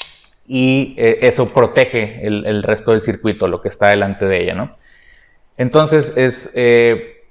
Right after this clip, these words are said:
bajo este, este cálculo, ba-, bajo esta operación, vamos a, a poder instalar una pastilla ya sea de treinta o cuarenta amperes,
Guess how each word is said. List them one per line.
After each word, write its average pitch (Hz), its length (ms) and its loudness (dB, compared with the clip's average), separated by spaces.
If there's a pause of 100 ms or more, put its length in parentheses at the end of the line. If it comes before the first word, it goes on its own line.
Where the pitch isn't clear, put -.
(360)
bajo 120 340 2
este, 135 840 2
este 120 280 -4
cálculo, 120 580 2
ba-, 98 200 2
bajo 101 280 2
esta 120 260 4
operación, 120 680 0
vamos 113 440 0 (880)
a, 107 680 0
a 104 140 -2
poder 110 260 4
instalar 117 540 2 (460)
una 113 400 -2
pastilla 110 400 0
ya 110 120 4
sea 113 180 4
de 110 100 6
treinta 165 880 -2 (340)
o - 360 -8 (240)
cuarenta 117 460 2
amperes, 120 640 -2